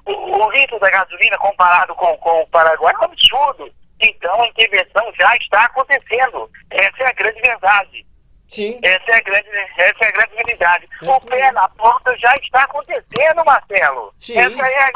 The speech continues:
Speaker 1: realidade. Então nós temos que lutar, nós temos que ir pra rua, temos que incentivar os generais que não seja comunista. Tem general comunista? É claro que tem,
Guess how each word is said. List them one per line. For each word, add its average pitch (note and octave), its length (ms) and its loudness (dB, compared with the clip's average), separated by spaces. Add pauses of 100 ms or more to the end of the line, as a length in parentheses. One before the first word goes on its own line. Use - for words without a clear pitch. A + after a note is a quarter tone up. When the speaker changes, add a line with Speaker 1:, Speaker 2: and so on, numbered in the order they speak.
Speaker 1:
realidade. C4 720 0 (840)
Então G3+ 200 2
nós G#3+ 220 2
temos F#3 380 -2
que F#3 120 -18
lutar, D#3+ 580 0 (180)
nós E3+ 180 -4
temos F#3 260 -8
que F#3 100 -2
ir - 100 2
pra D3 100 2
rua, C3+ 560 -4 (260)
temos G3+ 340 -4
que F#3 140 -8 (120)
incentivar E3 580 0
os E3 80 -2
generais E3 540 0
que G#3 100 -12
não A3 340 0
seja G#3+ 300 -4
comunista. A#4 800 -2 (260)
Tem C#4 200 2
general D#3+ 360 0
comunista? D#3+ 680 -4 (240)
É D#4 80 2
claro C4+ 320 0
que C#4+ 140 -12
tem, A#3 480 -2